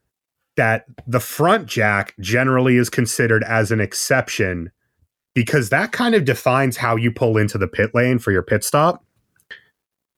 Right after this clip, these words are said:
It's been kind of an unwritten rule that you're allowed to hit that even if you've got a ti-, five-second time penalty, but they don't specify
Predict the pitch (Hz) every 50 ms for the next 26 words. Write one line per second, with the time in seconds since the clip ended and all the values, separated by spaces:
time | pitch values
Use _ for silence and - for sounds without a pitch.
0 | _ _ _ _ _ _ _ _ _ _ _ _ _ _ _ _ _ _ _ _
1 | _ _ _ _ _ - 165 180 - - 262 254 233 - - 226 214 196 170 156
2 | 151 151 156 147 151 156 143 139 123 123 135 131 123 113 123 123 120 113 110 110
3 | 110 113 117 113 104 - 117 - - 113 104 - - 98 95 92 95 - 127 120
4 | 110 107 104 95 - 104 95 104 95 95 - - 107 92 - 113 101 95 - 107
5 | 92 - 92 - 113 98 95 90 - 95 87 85 110 95 101 98 - 104 95 90
6 | 107 107 104 - - - - - - - 147 175 - - 180 - - 101 92 92
7 | 87 85 92